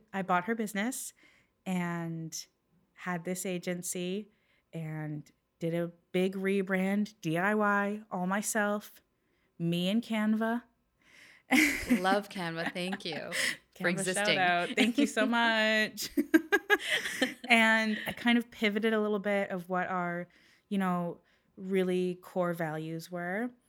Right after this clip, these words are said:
Speaker 1: I grew the team by double, grew our revenue by double, and then this, um, little kink in the plans came in,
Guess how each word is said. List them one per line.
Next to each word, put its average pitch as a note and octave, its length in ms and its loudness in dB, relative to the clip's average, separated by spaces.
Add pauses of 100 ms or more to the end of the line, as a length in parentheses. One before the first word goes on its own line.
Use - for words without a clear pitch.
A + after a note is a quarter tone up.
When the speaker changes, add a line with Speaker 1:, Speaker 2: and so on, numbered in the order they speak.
(500)
Speaker 1:
I G3 80 -4
grew F3 320 0
the G#3 100 -2
team G3+ 300 0
by G3+ 140 2
double, F#3 720 0 (480)
grew F#3+ 380 0
our G#3+ 160 2
revenue G3 520 0
by G3+ 160 -2
double, F3+ 640 -4 (380)
and G3+ 220 0
then G3 460 -2 (260)
this, F#3+ 540 -2
um, F#3 480 -4
little G3+ 220 -2
kink A#3+ 300 -2
in A#3+ 80 0
the G3+ 60 0
plans E3 580 -6
came F3 300 -8
in, E3 340 -6